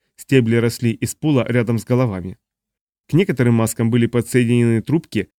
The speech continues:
с питательным или обезболивающим раствором.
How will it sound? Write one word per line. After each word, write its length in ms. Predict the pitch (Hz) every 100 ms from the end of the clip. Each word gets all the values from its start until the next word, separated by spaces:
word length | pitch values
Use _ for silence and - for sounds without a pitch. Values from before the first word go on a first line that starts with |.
| _ _
с 100 | -
питательным 540 | 117 156 175 123 110
или 200 | 107 180
обезболивающим 880 | 175 135 143 123 123 113 110 110 113
раствором. 560 | 120 135 - 92 90 85